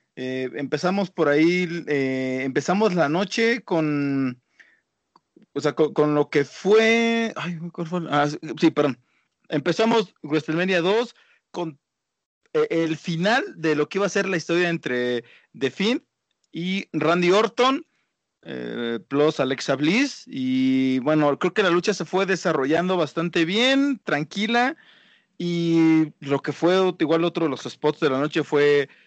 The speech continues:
Alexa Bliss saliendo toda ensangrentada de negro y que aún no encontramos explicación de qué carambas fue lo que sucedió. Una distracción le dio el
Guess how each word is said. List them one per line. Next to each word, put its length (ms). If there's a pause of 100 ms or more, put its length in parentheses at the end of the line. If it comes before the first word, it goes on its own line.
(120)
Alexa 340
Bliss 280
saliendo 420
toda 220
ensangrentada 800
de 120
negro 360
y 60
que 280
aún 280
no 160
encontramos 400
explicación 560
de 120
qué 200
carambas 440
fue 220
lo 220
que 280 (300)
sucedió. 640 (220)
Una 240
distracción 480
le 140
dio 600
el 480